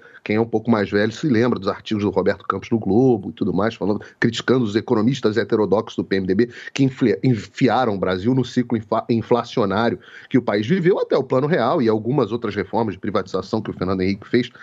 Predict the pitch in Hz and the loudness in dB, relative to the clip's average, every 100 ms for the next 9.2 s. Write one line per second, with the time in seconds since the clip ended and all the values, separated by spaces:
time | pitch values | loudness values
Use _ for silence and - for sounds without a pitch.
0 | - - - 101 101 107 95 92 98 - | -12 -4 0 0 2 0 0 0 -2 -2
1 | 87 - 98 120 110 80 - 120 - 98 | -4 0 0 2 0 -2 -10 -10 -4 -2
2 | 98 90 107 87 _ _ - 98 85 87 | -2 0 0 -2 _ _ -4 -2 -2 -2
3 | 90 98 101 87 95 95 90 67 - 78 | -2 0 -2 -2 -2 -2 -2 -4 -8 -8
4 | - 95 104 - 135 156 - - - - | -6 -4 -4 0 0 0 -4 -18 -20 -14
5 | - 180 147 175 - 208 - 202 196 - | -4 0 2 2 2 2 4 2 2 0
6 | 185 208 - 107 104 120 113 110 101 143 | 2 2 0 -6 -2 0 2 2 2 2
7 | 143 107 107 127 107 135 120 123 117 - | 0 -2 0 2 2 2 2 0 -2 -6
8 | 87 101 101 143 143 135 135 160 - - | -10 -8 -4 0 2 0 -2 -10 -8 -2
9 | 170 | 0